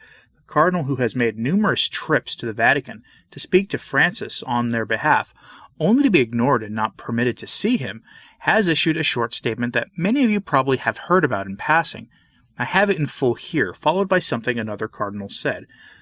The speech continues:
But love is at the core of the traditional liturgy, and love is the key word to remember. Here is Cardinal Zen's short statement.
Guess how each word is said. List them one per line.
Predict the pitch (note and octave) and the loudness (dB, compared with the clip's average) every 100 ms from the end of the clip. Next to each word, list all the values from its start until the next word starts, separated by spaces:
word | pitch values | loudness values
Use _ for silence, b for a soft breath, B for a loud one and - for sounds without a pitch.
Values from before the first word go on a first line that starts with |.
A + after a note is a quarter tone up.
| b b _ - | b b _ -10
But | - | -8
love | B2 B2 C3 F#2+ - | -2 2 2 2 -6
is | A#2+ | -6
at | A2+ | -6
the | |
core | - C3 G2+ | -4 -2 -2
of | |
the | G2+ | -4
traditional | - A2 - G2+ | -8 -8 -8 -8
liturgy, | A#2 C#3+ G#2 G2 - _ | 0 0 0 -6 -14 _
and | A#2 A2+ | -12 -2
love | A#2+ C#3+ F3+ | 4 4 4
is | G3+ | -2
the | F#3 | -4
key | - A#2+ | -2 -2
word | A2 A2 G#2+ _ - | 0 -4 -6 _ -12
to | - | -4
remember. | B2 C3+ A2 G2 - _ _ b b b - | 0 2 0 -2 -16 _ _ b b b -8
Here | - E3 D#3 | 4 4 4
is | C#3+ | 0
Cardinal | - B2 B2 | 0 0 0
Zen's | A#2+ A#2 G#2+ - | -2 -4 -4 -10
short | - - A2 - | -12 -8 -8 -6
statement. | - C#3+ - G#2 | 0 0 0 -10